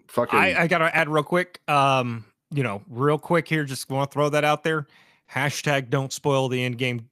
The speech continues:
Speaker 2: Don't, don't be that, don't be that
Speaker 1: Christ.
Speaker 2: troll. Don't be that asshole. Don't be that person. Uh, let people enjoy nice things and, you know, do your best. I understand things happen, slip-ups happen, but don't intentionally go out and ruin it for someone.
Speaker 1: Yes, do not spoil.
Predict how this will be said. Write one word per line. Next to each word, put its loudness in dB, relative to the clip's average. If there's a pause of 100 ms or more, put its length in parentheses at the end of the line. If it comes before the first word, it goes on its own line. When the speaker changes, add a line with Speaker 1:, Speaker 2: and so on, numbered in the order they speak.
Speaker 2:
Don't, 0
don't 2
be 0
that, -2
don't 4
be 0
that 2
Speaker 1:
Christ. -20
Speaker 2:
troll. -4
Don't 0
be 0
that -2 (100)
asshole. -4
Don't -2
be -2
that -2
person. -8 (480)
Uh, 2
let 0
people -2
enjoy 0
nice -4
things -4
and, -10
you -8
know, -10 (360)
do 4
your 4
best. 2
I 2
understand -2
things -2
happen, -2 (380)
slip-ups -2
happen, -2
but -4
don't 0
intentionally -6
go -4
out -2
and -8
ruin -4
it -10
for -16
someone. -10 (760)
Speaker 1:
Yes, 0
do 0
not 4
spoil. 0